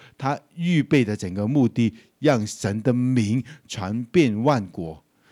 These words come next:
那如果这样的话，就符合神整个目标咯。神透过亚伯拉罕之约也好，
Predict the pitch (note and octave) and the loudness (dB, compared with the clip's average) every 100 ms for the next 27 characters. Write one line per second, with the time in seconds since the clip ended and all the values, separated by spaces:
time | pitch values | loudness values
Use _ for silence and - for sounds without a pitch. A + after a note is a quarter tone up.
0 | _ _ _ A3+ A#3 - _ _ _ _ | _ _ _ -6 -6 -10 _ _ _ _
1 | _ C#3+ A#3 - C3+ A#2 G3+ F3 C3+ C3+ | _ 0 0 2 0 2 2 2 2 0
2 | A2 E3 A#2 F2+ _ _ _ _ _ _ | 2 2 2 -2 _ _ _ _ _ _
3 | _ F3+ C3+ - A#2 C#3 D3+ C#3+ A#2+ B2+ | _ 0 0 -4 -4 0 0 0 -2 -2
4 | G2 E2+ G2 A#2 A2+ A2 G2+ G#2 G#2 - | -4 -6 -4 -4 0 0 -2 -4 -10 -16
5 | _ _ _ - - - D#3 F3+ - F3+ | _ _ _ -20 -6 0 0 0 2 2
6 | C#3+ D#3 C3+ A#2 - B2 G2 A2 B2 D#3 | 2 4 4 4 -2 -4 -4 0 2 2
7 | C#3 C3+ - C#3+ C#3+ C#3 A#2+ A#2 G#2 E2 | 0 -2 -6 -2 2 4 4 2 0 -6